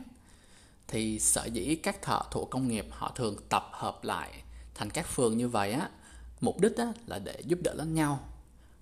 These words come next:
Đôi khi á, họ còn cùng nhau bắt nạt khách hàng luôn á.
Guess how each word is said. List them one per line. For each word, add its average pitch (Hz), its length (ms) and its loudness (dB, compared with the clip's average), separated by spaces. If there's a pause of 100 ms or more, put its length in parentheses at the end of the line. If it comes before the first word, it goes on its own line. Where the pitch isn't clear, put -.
(120)
Đôi 156 220 4
khi 170 320 2
á, 196 120 2 (580)
họ - 280 -2
còn 104 420 0 (100)
cùng 107 260 0
nhau 127 320 0
bắt 170 180 0
nạt 110 160 2
khách - 200 -12
hàng 110 300 -4
luôn 120 140 -2
á. 147 80 -4